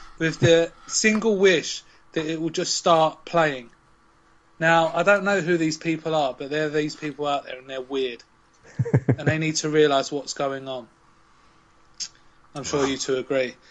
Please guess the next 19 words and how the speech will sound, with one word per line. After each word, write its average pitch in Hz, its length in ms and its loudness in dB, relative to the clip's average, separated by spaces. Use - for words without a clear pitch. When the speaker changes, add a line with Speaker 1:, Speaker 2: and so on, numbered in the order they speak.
Speaker 2:
Yes. 160 400 8
Speaker 1:
Uh, - 40 -20
the 165 80 -2
brains 214 380 6
behind 143 380 2
Metal 127 220 -2
Gear, 127 360 -6
uh, 147 260 6
launches 170 520 2
YouTube 151 680 -2
channel. 123 400 -6
So 165 300 6
here's 220 280 4
the 185 100 2
brains 180 440 4
behind 131 400 -4
Metal 123 220 -6
Gear. 117 240 -10
Uh, 156 280 6